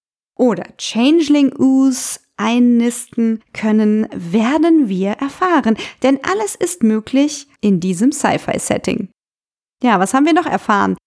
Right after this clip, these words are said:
Die Hirnkrankheit war also eine Fehldiagnose. Haha. Bisschen unelegant ist das jetzt schon mit diesem Red Herring, der mal an der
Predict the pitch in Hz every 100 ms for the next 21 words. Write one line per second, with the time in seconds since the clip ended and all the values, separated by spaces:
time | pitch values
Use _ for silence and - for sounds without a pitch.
0 | _ 240 240 381 494 - 320 302 294 285
1 | 330 349 196 190 226 - 208 202 220 -
2 | - 196 269 330 208 190 175 190 180 175
3 | 180 180 - _ _ 202 185 - 359 320
4 | 262 196 180 - - 1017 - - - -
5 | _ _ 277 - 285 - - 262 269 294
6 | 349 349 - 196 175 185 214 247 247 220
7 | - 196 - - - - - 349 220 190
8 | 185 196 196 - 185 208 202 - - 220
9 | 220 262 311 240 190 180 175 180 226 -
10 | 185 175